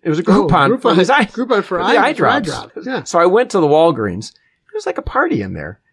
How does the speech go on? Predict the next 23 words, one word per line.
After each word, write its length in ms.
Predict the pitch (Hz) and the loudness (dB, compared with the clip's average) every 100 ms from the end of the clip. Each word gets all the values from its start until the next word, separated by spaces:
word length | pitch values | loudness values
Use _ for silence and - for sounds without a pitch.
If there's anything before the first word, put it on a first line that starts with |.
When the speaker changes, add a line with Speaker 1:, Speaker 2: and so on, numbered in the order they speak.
| _ | _
Speaker 1:
You 80 | 208 | 0
know, 60 | 175 | 4
all 140 | 185 | 4
the 100 | 190 | 4
other 160 | 180 175 | 4 2
Groupon 460 | 156 160 143 127 117 | 0 0 2 0 0
people 280 | 127 117 | -4 -4
were 180 | 113 117 | -4 -4
in 100 | 117 | -4
there. 320 | 104 113 135 - _ _ - | -6 -8 -10 -14 _ _ -6
Like 140 | 196 | -2
at 60 | 147 | -2
Walgreens, 540 | 143 254 - 127 117 | 0 0 0 -4 -4
after 400 | 143 190 - 147 | -4 -4 -2 2
hours, 260 | 151 165 131 | 4 4 2
like 140 | 127 | 0
on 140 | 127 117 | 0 -2
Friday, 560 | - - 123 143 123 | -8 -2 0 0 0
it's 160 | 127 156 | -4 -4
a 40 | |
different 300 | 160 202 170 | -4 -4 -2
world 300 | 139 160 110 78 | 2 2 2 -2
there. 260 | 73 - | -8 -10